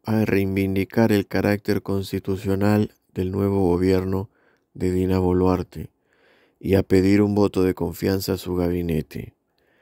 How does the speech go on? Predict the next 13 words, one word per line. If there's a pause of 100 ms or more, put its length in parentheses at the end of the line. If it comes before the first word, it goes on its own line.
(540)
pese
a
que
éste
había
ordenado
a
balear
a
decenas
de
manifestantes. (3500)
Valdemar